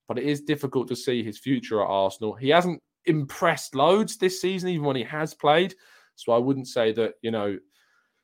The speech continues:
the injury, and with the utmost respect, is, like, really, really bad news for us, as if it was, like, Balogun or Nketiah, for instance. But I'd, obviously we wish him the best of returning, but he, he's, he's not necessarily, to me, shown enough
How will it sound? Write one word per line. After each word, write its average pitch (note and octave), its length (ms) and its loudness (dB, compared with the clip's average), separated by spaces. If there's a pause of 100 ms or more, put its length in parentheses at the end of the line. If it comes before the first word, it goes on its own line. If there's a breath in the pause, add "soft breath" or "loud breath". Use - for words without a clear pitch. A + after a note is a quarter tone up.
(440)
the A2+ 120 -2
injury, A2+ 400 2
and G#2 120 -2
with G#2 260 -6
the G#2+ 120 0
utmost G2+ 340 -4
respect, G#2 400 -4
is, F#2+ 120 -14
like, G2+ 280 -4
really, A#2+ 500 2
really A2+ 320 0
bad G#2+ 360 0
news A2 200 -4
for G2+ 260 0
us, C#3 240 0
as G2 320 -8
if G2+ 140 -10
it F2 80 -8
was, G2+ 140 -4
like, F2+ 160 -6
Balogun G#2+ 420 -2
or F#2+ 180 -6
Nketiah, C3 440 -6
for C3+ 120 -4
instance. C#3 300 -10
But A2+ 220 2
I'd, B2 160 4
obviously A#2+ 300 -6
we G2 80 -8
wish G2 200 -6
him F#2 80 -12
the F2 80 -6
best F2+ 300 -6
of E2+ 80 -10
returning, F2 480 -6
but - 160 -6
he, G2+ 180 -8
he's, G#2 460 -10
he's B2+ 240 -6
not D3+ 240 4
necessarily, B2+ 480 0
to A#2 140 -8
me, A2+ 300 -2
shown G#2+ 380 -2
enough G2+ 540 0